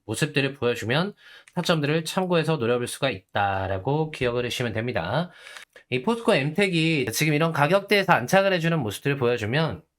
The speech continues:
단기간에 고점을 뚫을 확률이 상당히 높기 때문에 이러한 부분들을 참고를 하시길 바라겠고요. 지금 이 포스코 엠텍이라는 종목은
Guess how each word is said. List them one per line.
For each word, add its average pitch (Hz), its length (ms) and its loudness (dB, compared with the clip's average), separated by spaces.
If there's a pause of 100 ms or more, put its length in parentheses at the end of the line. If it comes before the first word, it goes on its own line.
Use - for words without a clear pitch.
단기간에 190 360 2
고점을 190 380 2
뚫을 247 300 2
확률이 214 260 0
상당히 185 320 0
높기 117 280 -4
때문에 131 340 0
이러한 123 260 -2
부분들을 120 720 -2 (540)
참고를 160 280 2
하시길 147 300 2
바라겠고요. 127 560 0 (140)
지금 156 280 2
이 139 140 0
포스코 190 320 2
엠텍이라는 160 560 2
종목은 127 720 0